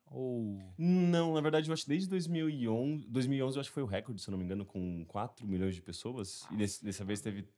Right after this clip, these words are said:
Speaker 2: eles contabilizaram três milhões. A polícia, a polícia civil não faz mais, é, contagem, pelo que eu percebi, pelo que eu li, é, mas a,
Speaker 1: Não era
Speaker 2: os
Speaker 1: a P M que
Speaker 2: dados
Speaker 1: fazia?
Speaker 2: É, a P M, verdade.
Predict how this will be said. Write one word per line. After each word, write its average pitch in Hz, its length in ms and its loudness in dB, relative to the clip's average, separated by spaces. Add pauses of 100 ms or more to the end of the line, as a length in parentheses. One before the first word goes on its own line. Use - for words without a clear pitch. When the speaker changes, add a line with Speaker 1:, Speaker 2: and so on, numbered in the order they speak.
(120)
Speaker 2:
eles 95 240 -4
contabilizaram 90 1000 -2
três 95 220 -2
milhões. 95 340 0 (220)
A - 60 -12
polícia, 117 420 -2 (260)
a 92 80 -8
polícia 110 400 -2 (360)
civil 98 260 -4
não 107 180 2
faz 95 280 0
mais, 90 420 -6
é, 85 180 -4
contagem, 98 640 -4
pelo 92 220 -6
que 87 100 -14
eu 87 60 -6
percebi, 87 540 -6 (500)
pelo 85 160 -2
que 82 60 -6
eu 82 180 -6
li, 85 400 -4
é, 98 720 2
mas 95 400 0
a, 95 380 0
Speaker 1:
Não 175 80 0
era 220 60 0
Speaker 2:
os 95 120 2
Speaker 1:
a - 20 8
P 107 60 10
M 110 80 6
que - 0 -
Speaker 2:
dados 120 140 2
Speaker 1:
fazia? 156 320 -6 (500)
Speaker 2:
É, 113 140 -4
a 104 40 -4
P 110 120 -6
M, 90 180 0
verdade. - 340 -12